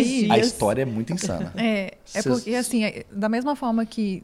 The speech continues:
Speaker 1: dez meses enrolando, não sei o quê, depois a gente ficou junto, aí depois pra casar foi muito rápido. Então todo mundo assustou de novo, né? Mas, gente, <laughs> como assim?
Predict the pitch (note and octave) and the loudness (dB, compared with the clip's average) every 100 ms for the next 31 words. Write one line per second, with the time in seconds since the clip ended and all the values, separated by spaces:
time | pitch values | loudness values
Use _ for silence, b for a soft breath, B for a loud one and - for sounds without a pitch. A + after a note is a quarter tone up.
0 | - F3+ F#3+ G#3+ G#3+ G3 G3 F#3+ G3 G3+ | -8 -6 -2 0 0 -2 -2 -2 -2 0
1 | G#3 G#3+ G#3 G#3+ G#3 G#3 G#3 - G#3 G3+ | 0 -2 -2 -6 -4 -4 -4 -4 -4 -2
2 | A#3+ D4+ C4 A3 G#3 A3 A3 A#3 A#3 - | -2 -2 -6 -8 -6 -6 -4 -4 -6 -8
3 | A3+ A3+ B3+ A#3+ C#4 C#4 A#3+ G#3 F#3+ E3+ | -6 -2 0 0 0 -4 -4 -2 -4 -4
4 | F#3+ A3+ B3+ A#3+ B3+ C#4 D#4+ - C#4+ C4 | -6 -2 0 0 0 0 -2 -2 0 0
5 | E4+ G4 C#4 A#3 A#3+ C#4 C#4 - C#4+ F4 | 0 2 4 4 0 -4 -8 -8 -8 -8
6 | - - G3+ - - C4+ D#4+ - B3 | -6 -6 -6 -6 -8 -4 -4 -2 0